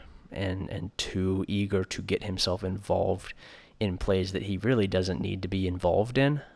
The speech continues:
Um, he's got a little bit of that, uh, kind of ball tracking syndrome, uh, where, where i-, it's sort of like how you play a video game.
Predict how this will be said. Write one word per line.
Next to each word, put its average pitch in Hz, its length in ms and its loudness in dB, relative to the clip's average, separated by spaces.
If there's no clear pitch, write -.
Um, - 880 -6
he's 104 360 -2
got 110 180 8
a 98 40 6
little 110 360 4
bit 101 420 4
of 95 440 2
that, 92 560 0
uh, 92 420 0
kind 101 140 0
of 92 140 -2
ball 92 240 6
tracking 98 480 2
syndrome, 101 500 4
uh, 78 400 -2
where, 98 340 4
where 92 500 2
i-, - 20 2
it's 107 340 6
sort 135 240 6
of 123 80 8
like 117 140 6
how 107 160 6
you 98 460 2
play 101 560 4
a 101 80 -2
video 92 360 2
game. 117 300 4